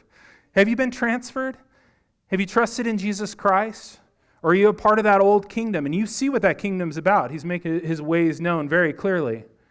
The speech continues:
It's a kingdom of death. Satan is like a suicide bomber that wants to take as many people with him. He knows he's doomed. Or are you a part of the kingdom of Jesus, where the king has laid down his life for you to forgive all your sins?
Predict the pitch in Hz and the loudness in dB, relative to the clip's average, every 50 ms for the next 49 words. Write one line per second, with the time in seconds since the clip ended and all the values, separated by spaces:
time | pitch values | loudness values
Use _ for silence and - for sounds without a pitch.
0 | _ _ _ _ _ _ _ _ _ - 156 - - - - 208 196 190 180 180 | _ _ _ _ _ _ _ _ _ -18 -16 -16 -10 -6 -4 -4 -2 -2 -2 -2
1 | 165 - 170 160 165 175 175 170 - - _ _ _ _ _ _ _ _ _ _ | -2 2 2 2 2 2 0 -4 -10 -20 _ _ _ _ _ _ _ _ _ _
2 | _ _ _ _ _ - - - - 185 180 170 175 160 - 160 160 156 151 147 | _ _ _ _ _ -20 -10 -4 -2 -2 -2 -2 -4 -8 -6 -2 -2 0 0 0
3 | 143 147 - 147 151 147 139 135 127 - - - 208 190 175 - 196 180 165 160 | -2 -6 -8 -8 -6 -6 -6 -8 -10 -12 -10 -6 -4 -4 -4 -2 -2 -2 -2 -2
4 | 170 170 170 175 170 170 - _ _ _ _ _ _ _ _ _ _ _ _ _ | -4 -4 -4 -6 -8 -12 -14 _ _ _ _ _ _ _ _ _ _ _ _ _
5 | _ _ _ _ - 147 143 151 156 156 - - 160 - 175 156 151 143 156 156 | _ _ _ _ -6 -6 -4 -4 -4 -6 -6 -6 -8 -6 -6 -6 -6 -6 -6 -6
6 | 156 151 - 165 147 151 151 151 151 - 170 165 165 _ _ _ _ - 156 147 | -8 -6 -8 -8 -8 -6 -6 -6 -6 -8 -12 -12 -14 _ _ _ _ -14 -12 -8
7 | 156 156 147 147 139 123 - 147 147 151 156 165 - _ _ _ _ _ _ _ | -8 -8 -8 -10 -12 -14 -12 -10 -10 -10 -12 -14 -18 _ _ _ _ _ _ _
8 | _ _ _ _ _ _ - 156 165 185 190 196 202 202 196 - - 202 196 190 | _ _ _ _ _ _ 0 2 4 4 4 4 4 2 2 2 2 2 2 2
9 | 185 170 160 - - 185 180 180 175 160 139 127 - 151 165 180 175 143 131 107 | 2 -2 -6 -8 -6 -6 -6 -4 -6 -6 -6 -8 -8 -8 -6 -6 -6 -6 -8 -12
10 | 98 90 - - - - _ _ _ _ _ _ _ _ _ _ _ - 156 151 | -12 -14 -18 -20 -20 -20 _ _ _ _ _ _ _ _ _ _ _ -2 0 0
11 | 151 156 - 190 185 175 160 - 165 165 160 151 156 151 151 143 131 127 143 139 | 0 -2 -4 -6 -4 -4 -4 -2 0 0 0 0 0 -2 -2 -2 -4 -4 -4 -2
12 | 143 147 139 - - 143 127 123 123 120 117 113 120 - 131 - 139 127 131 123 | -2 -2 -4 -8 -10 -12 -10 -10 -10 -10 -12 -14 -14 -16 -16 -14 -10 -10 -8 -4
13 | 123 117 117 110 107 - - - 123 113 101 95 101 - - | -4 -4 -6 -6 -10 -14 -14 -14 -14 -14 -14 -16 -20 -20 -20